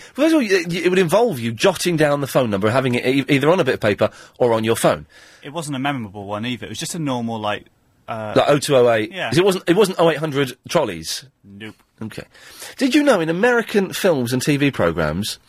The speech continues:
Speaker 1: uh, all, nearly all, there's a few exceptions, but generally,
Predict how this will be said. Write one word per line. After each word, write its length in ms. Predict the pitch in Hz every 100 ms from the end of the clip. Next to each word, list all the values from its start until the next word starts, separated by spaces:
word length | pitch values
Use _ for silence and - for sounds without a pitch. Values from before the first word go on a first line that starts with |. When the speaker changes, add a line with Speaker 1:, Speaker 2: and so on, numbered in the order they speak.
| _ - - - - _
Speaker 1:
uh, 320 | 113 113 117 117 -
all, 480 | 160 202 196 170 - _
nearly 460 | 156 175 151 98 82
all, 240 | 78 90 _
there's 120 | - 120
a 60 |
few 200 | - 156
exceptions, 520 | 120 - 87 - - -
but 120 | 92
generally, 560 | 127 127 98 82 80